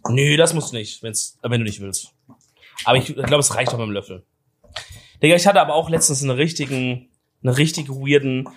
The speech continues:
hab ich die Timelines geswitcht Moment. Abgesehen von dem, was du da gesch-, was wir da geschrieben haben. Ähm,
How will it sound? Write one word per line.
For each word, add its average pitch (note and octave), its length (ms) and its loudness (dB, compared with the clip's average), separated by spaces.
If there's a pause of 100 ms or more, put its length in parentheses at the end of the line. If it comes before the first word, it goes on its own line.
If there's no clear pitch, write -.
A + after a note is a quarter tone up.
(140)
hab C3 200 2
ich B2+ 100 -2
die - 100 -2
Timelines A#2+ 480 0
geswitcht - 400 -2
Moment. G#2+ 400 -4 (680)
Abgesehen A#2+ 480 2
von A#2 220 -2
dem, A2+ 360 -2
was G#2 180 0
du - 80 -4
da A2+ 100 0
gesch-, G#2 180 -6
was A2 160 -8
wir A#2 80 -6
da A2+ 60 0
geschrieben G#2 360 -6
haben. G#2 300 -2 (760)
Ähm, A2+ 580 0